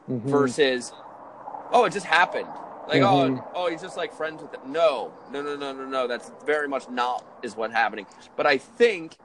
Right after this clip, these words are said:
Speaker 2: and this is from my lens when it comes to the podcasting thing, because I do use them for business a lot, is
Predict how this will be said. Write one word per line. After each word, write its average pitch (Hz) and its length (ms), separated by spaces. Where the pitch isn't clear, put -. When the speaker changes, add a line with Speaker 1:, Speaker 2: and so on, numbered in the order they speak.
Speaker 2:
and 156 200
this 170 220
is 135 260
from 131 300
my 160 240
lens 127 420
when 127 100
it 117 100
comes 127 260
to - 100
the 110 100
podcasting 143 600
thing, 117 160
because 117 220
I 107 100
do 151 460
use 143 260
them 117 180
for 107 140
business 107 580
a 90 100
lot, - 460
is 127 640